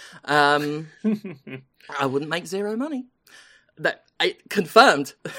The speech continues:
Speaker 1: <laughs> judging by the messages. Um,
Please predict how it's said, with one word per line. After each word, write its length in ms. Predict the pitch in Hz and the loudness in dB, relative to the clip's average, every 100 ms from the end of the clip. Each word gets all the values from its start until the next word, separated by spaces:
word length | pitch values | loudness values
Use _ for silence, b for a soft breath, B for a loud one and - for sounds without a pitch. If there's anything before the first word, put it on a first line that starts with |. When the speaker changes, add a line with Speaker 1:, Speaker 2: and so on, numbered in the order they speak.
| 523 - | -16 -16
Speaker 1:
<laughs> 440 | 427 - - 160 | -16 -18 -20 2
judging 340 | 214 220 202 | 4 6 4
by 120 | 190 175 | 0 0
the 100 | 185 | 0
messages. 540 | 247 - 151 110 - B B B B | -2 -4 -12 -14 -16 B B B B
Um, 580 | 160 160 165 170 175 | 4 4 2 -4 -10